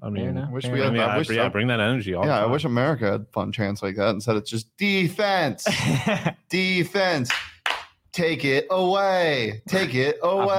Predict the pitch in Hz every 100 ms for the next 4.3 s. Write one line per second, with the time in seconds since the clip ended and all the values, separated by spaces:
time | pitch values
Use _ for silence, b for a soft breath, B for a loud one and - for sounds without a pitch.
0 | 190 180 156 123 123 117 131 98 95 113
1 | 95 101 95 87 - 139 147 165 160 202
2 | 165 147 151 190 131 110 101 98 92 101
3 | 170 196 180 127 - 131 117 113 - 101
4 | 101 104 80